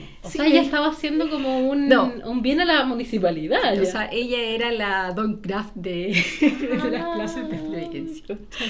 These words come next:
Speaker 1: su
Speaker 2: Bueno,
Speaker 1: madre. ¿Qué plaza era
Speaker 2: ya,
Speaker 1: esto? Para
Speaker 2: pero
Speaker 1: anunciar por, para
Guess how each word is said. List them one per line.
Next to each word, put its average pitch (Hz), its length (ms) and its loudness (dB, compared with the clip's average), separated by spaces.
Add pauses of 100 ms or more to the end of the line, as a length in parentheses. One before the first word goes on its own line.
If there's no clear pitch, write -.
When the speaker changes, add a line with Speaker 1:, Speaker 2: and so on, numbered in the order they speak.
(120)
Speaker 1:
su 160 120 -6
Speaker 2:
Bueno, 214 340 0
Speaker 1:
madre. - 160 -12
¿Qué 330 140 2
plaza 370 300 4
era 202 100 0
Speaker 2:
ya, 262 400 4
Speaker 1:
esto? 233 140 4
Para - 260 -6
Speaker 2:
pero 196 160 6
Speaker 1:
anunciar 202 480 0
por, 190 320 -6
para 156 420 -6